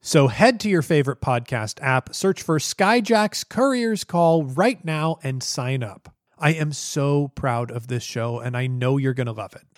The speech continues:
As always, we end One Shot with a call to action. And this week, heroes, I'm going to ask you to please call your representatives and ask them to pressure the executive branch into using the Defense Production Act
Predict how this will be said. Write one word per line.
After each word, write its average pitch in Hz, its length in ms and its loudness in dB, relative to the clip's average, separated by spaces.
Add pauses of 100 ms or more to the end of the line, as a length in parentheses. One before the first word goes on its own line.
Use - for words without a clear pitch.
(180)
As 220 220 6
always, 127 480 0
we 156 180 0
end 151 240 2
One 147 220 0
Shot 135 320 0
with 131 100 -2
a 127 60 -4
call 117 220 -2
to 110 120 -10
action. - 440 -12 (320)
And 151 120 6
this 240 160 6
week, 240 180 4
heroes, 196 380 4
I'm 165 100 2
going 151 220 2
to 139 120 -2
ask 135 220 0
you 143 80 2
to 147 80 0
please 139 400 -4
call 180 260 0
your 180 180 2
representatives 117 720 -2
and 139 120 -2
ask 151 300 0
them 165 160 0
to 165 160 -2
pressure 160 460 -2
the 160 120 0
executive 135 600 -2
branch 117 340 -6
into 143 320 -2
using 202 540 2
the 151 160 0
Defense 160 520 0
Production 196 540 2
Act 143 460 -2